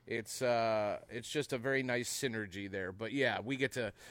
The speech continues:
come here on a Saturday and chop it up with you, Nation, and we get to have fun talking about two of the best shows in pro wrestling. So we are very lucky. And it's Halloween, so we got all the candy our stomachs can handle. But,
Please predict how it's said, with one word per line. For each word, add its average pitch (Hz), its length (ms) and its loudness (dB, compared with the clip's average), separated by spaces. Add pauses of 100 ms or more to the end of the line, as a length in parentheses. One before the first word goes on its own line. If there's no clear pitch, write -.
(100)
come 156 240 10
here 147 160 6
on 127 80 4
a 117 60 0
Saturday 139 540 8
and 110 120 0
chop 131 260 6
it 135 80 0
up 123 140 4
with 110 160 -6
you, 143 180 2
Nation, 135 480 2
and 113 100 -2
we 127 120 -2
get 123 140 0
to 120 100 2
have 120 180 2
fun 123 240 -2
talking 120 300 2
about 113 180 0
two 131 140 -2
of 120 60 0
the 113 40 -2
best 113 260 -2
shows 110 360 -2 (260)
in 123 160 0
pro 120 240 2
wrestling. 113 460 2
So 135 120 -4
we 135 120 2
are 113 80 2
very 123 440 4 (200)
lucky. 156 340 6
And 262 180 12
it's 240 140 12
Halloween, 160 680 12 (280)
so - 160 -4
we 135 100 0
got 139 220 6
all 139 120 6
the 123 80 2
candy 127 440 0
our 110 80 0
stomachs 110 460 -6
can 113 160 -6
handle. 127 320 2
But, 165 320 12